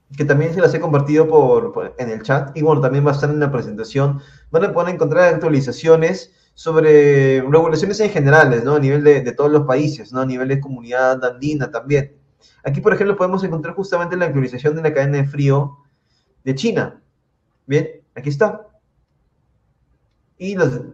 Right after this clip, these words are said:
los diferentes links que hasta su momento les enseñé. Igualmente, si bajamos un poco más, aquí tenemos todo lo publicado hasta el momento sobre los decretos dos cuatro ocho y dos cuatro nueve.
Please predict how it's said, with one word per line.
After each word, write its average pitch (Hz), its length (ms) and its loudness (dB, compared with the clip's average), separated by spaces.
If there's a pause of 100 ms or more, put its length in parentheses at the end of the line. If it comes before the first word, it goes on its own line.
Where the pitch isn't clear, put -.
los 139 160 -2
diferentes 135 420 -2
links 151 320 0
que 117 420 -2
hasta 110 320 -2
su 127 140 -8
momento 135 920 2
les 110 140 -10
enseñé. 139 600 -8 (760)
Igualmente, 185 1040 2
si 156 200 -8
bajamos 143 380 0
un 190 100 -6
poco 190 240 0
más, 143 460 -4 (1120)
aquí 135 180 -2
tenemos 165 480 0 (560)
todo 214 280 6
lo 185 140 2
publicado 147 380 0
hasta 170 160 -4
el 156 40 -4
momento 151 300 -4
sobre 151 220 0
los 127 100 -2
decretos 135 380 -4
dos 147 140 0
cuatro 151 240 2
ocho 151 120 -6
y - 20 -4
dos 139 180 -2
cuatro 139 300 -2
nueve. 117 460 -8